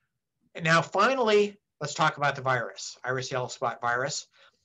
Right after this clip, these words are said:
which is a single-stranded negative sense R N A virus, and it belongs to the family Tosboviridae. So you probably have heard of tomato spotted wilt virus,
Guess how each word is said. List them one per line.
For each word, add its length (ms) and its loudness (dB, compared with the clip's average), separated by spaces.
which 160 -4
is 140 2
a 60 -4
single-stranded 1000 -2
negative 400 -2
sense 460 -2
R 180 2
N 80 -4
A 140 -2
virus, 500 -6
and 100 -12
it 140 -10
belongs 480 -2
to 100 -10
the 80 -6
family 520 -4
Tosboviridae. 1040 0
So 240 0
you 180 -2
probably 420 2
have 100 -2
heard 220 2
of 60 -2
tomato 380 -2
spotted 360 0
wilt 260 0
virus, 540 -2